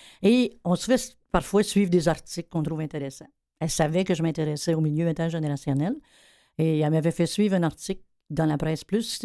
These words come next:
que ça s'intitulait « Ma coloc à quatre-vingt-douze ans ». <laughs> C'était vraiment bien comme titre. Et ça expliquait le mouvement qui existe en France,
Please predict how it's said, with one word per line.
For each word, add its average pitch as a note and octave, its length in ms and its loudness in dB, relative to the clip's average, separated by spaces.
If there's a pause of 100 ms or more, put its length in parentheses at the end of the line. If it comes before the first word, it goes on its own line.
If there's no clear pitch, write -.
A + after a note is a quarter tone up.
que - 80 -8
ça F#3+ 100 2
s'intitulait « F#3+ 680 2
Ma F#3+ 140 4
coloc G3 360 0
à E3+ 60 2
quatre-vingt-douze F3 720 0
ans ». B3 180 4 (280)
<laughs> B3+ 240 4
C'était - 360 2
vraiment G3 360 4
bien E3+ 200 2
comme F#3+ 180 4
titre. G#3 340 -4 (300)
Et G#3 160 4
ça F3+ 160 2
expliquait F3+ 420 0
le A3 60 4
mouvement D#3 320 2
qui D#3+ 140 -2
existe F3 360 -2
en D#3 140 -2
France, D3+ 600 -12